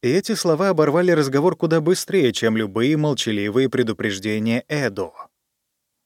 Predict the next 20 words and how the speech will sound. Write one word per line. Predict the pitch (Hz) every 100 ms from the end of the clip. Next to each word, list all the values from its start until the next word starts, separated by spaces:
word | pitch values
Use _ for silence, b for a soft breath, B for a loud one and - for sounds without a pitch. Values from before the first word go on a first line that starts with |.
| _
Через | - 131 123
мгновение | 127 131 165 233 220 196
Танака | 147 156 220 208
уже | 175 151 196
выглядывал | 185 143 147 170 170 175
из-за | 143 120
моего | 120 117 107 104
плеча | 107 107 - 190
через | 185 175 156 117
решётчатое | 123 117 156 151 156 143 147 151
окошко. | - 139 101 - 80 - _ _ _ _ _ _
Капитан | - 113 120 127 113
Лассель | 113 110 - 139 156 147
не | 131
замечал, | 123 143 170 165 175 113
что | - 110
мы | 101 104
за | 110
ним | 110 107
наблюдаем, | 107 101 107 104 175 190 180